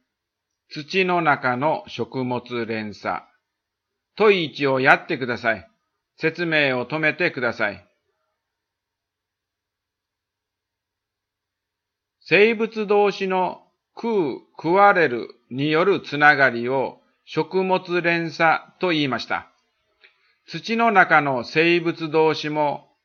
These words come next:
食物連鎖によってつながっています。無機物から有機物を作り出す生物を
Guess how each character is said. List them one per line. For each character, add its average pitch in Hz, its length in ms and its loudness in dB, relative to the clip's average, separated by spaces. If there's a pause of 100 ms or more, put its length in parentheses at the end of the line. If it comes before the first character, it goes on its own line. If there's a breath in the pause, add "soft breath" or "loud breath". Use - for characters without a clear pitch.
(100)
食 185 400 -2
物 190 320 -2
連 185 280 -2
鎖 175 200 -2
に 170 160 -4
よ 170 120 0
っ - 180 -16
て 190 160 0
つ 143 160 -8
な 147 180 4
が 135 120 0
っ - 180 -14
て 170 140 0
い 123 60 -2
ま 95 140 -10
す。 - 180 -20 (1160)
無 147 160 -4
機 240 160 -2
物 220 300 -4
か 151 160 4
ら 151 360 6
有 180 380 2
機 196 200 -4
物 180 320 -4
を 175 180 0
作 160 280 -8
り 151 160 -2
出 147 140 2
す 143 200 -10
生 143 320 0
物 120 340 -8
を 135 280 -4